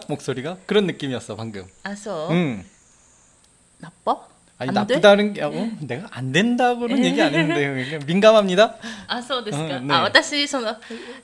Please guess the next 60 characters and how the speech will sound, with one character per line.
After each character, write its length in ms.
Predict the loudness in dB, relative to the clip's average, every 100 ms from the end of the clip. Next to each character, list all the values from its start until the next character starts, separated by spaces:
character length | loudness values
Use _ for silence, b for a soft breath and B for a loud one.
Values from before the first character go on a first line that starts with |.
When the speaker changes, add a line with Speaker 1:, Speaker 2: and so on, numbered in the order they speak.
| B B
Speaker 1:
까 80 | 0
Speaker 2:
あ 0 |
の、 60 | 4
Speaker 1:
평 160 | 4 6
소 80 |
에 240 | 6 6 4
이 160 | 2
멘 320 | 4 4 4 4
트 80 |
하 160 | 6 6
는 160 | 6 2
그 160 | 2
분 160 | 2 2
위 80 | 2
기 80 |
랑 160 | 0 0
좀 240 | -2 -4
틀 80 | 0
려 160 | 0 0
졌 80 | 0
다 160 | -2
는 80 | -2
느 80 | -8
낌. 240 | -12 -20 -20 _
그 60 | -4
냥 160 | -4
그 80 | -4
런 160 | -6 -6
느 80 |
낌. 160 | -8 -12 -14 -20 -12
Speaker 2:
あ、 100 | -12
そ 160 | -10 -10
う。 240 | -8 -4
Speaker 1:
응. 60 | -2
Speaker 2:
ま 80 |
あ、 20 | -2
い 120 | -4
つ 180 | -8 -6
も 120 | -6
ね、 380 | -4 -4 -6 -6
Speaker 1:
응. 300 | -6 -6 -8 -12
Speaker 2:
あ 160 | -12
の 640 | -12 -14 -14 -16 -16 -14 -10
ー、 20 |
Speaker 1:
응. 120 | -8
Speaker 2:
私 220 | -8 -8
の 80 | -12
気 180 | -10 -10
分 220 | -8 -8
の 100 | -8
ま 140 | -8 -6
ま 160 | -6
に、 180 | -6 -10 -8
Speaker 1:
응. 340 | -6 -6 -8 -8
Speaker 2:
あ 160 | -8
の 540 | -6 -8 -8 -10 -12 -16 -14 -4
ー、 0 |
Speaker 1:
그 60 |
래 100 | -2
요. 160 | -2